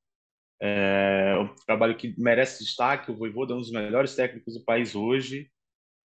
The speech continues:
É, e, de fato, um trabalho que surpreende. O América Mineiro, acho que o América Mineiro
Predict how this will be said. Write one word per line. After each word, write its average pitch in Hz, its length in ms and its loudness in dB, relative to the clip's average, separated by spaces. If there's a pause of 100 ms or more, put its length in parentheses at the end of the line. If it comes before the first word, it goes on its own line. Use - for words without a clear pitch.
É, 101 540 -4
e, 104 220 -4 (760)
de 113 140 -8
fato, 120 560 6
um 123 560 2
trabalho 117 320 2
que - 100 -12
surpreende. 123 800 -2 (420)
O 123 60 2
América 190 380 4
Mineiro, 156 480 0 (240)
acho - 120 -20
que - 60 -10
o 113 60 -4
América 123 280 -6
Mineiro 123 300 -4